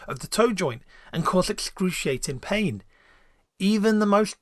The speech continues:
delicate touch on the inflamed area results in agony. So let's go in a bit more detail about uric acid and purines. Well,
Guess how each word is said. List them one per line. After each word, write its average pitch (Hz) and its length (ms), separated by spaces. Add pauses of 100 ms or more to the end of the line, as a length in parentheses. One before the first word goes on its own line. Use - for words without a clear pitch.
delicate 202 440
touch - 380
on 160 120
the 156 100
inflamed 156 460
area 139 400
results 135 580 (160)
in 110 380 (340)
agony. 117 520 (1500)
So 202 120
let's 254 120
go 254 100
in 233 80
a 214 40
bit 220 120
more 190 60
detail 170 240
about 156 160
uric 170 320
acid 151 280
and 120 120
purines. 127 500
Well, 185 160